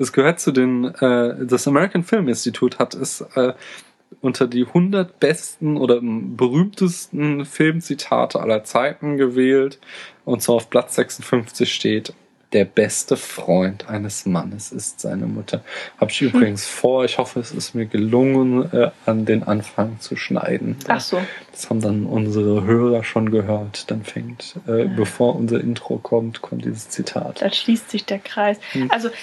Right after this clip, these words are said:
Speaker 2: ich hab da übrigens auch noch sowas, eine Anmerkung mal wieder.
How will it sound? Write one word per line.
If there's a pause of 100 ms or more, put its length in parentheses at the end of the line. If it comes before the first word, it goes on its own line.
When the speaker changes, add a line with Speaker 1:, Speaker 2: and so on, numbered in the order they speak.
Speaker 2:
ich
hab (160)
da
übrigens
auch
noch
sowas,
eine
Anmerkung
mal
wieder.